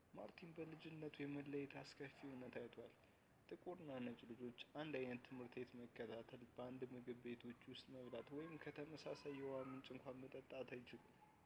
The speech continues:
ነገር ግን ወጣቱ ማርቲን ብሩህ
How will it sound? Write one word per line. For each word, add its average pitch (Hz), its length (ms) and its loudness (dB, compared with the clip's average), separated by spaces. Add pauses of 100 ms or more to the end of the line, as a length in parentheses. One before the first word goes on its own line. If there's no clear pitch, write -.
(1000)
ነገር 214 280 -2
ግን 185 180 -6
ወጣቱ 135 500 4
ማርቲን 120 440 0 (140)
ብሩህ 101 400 2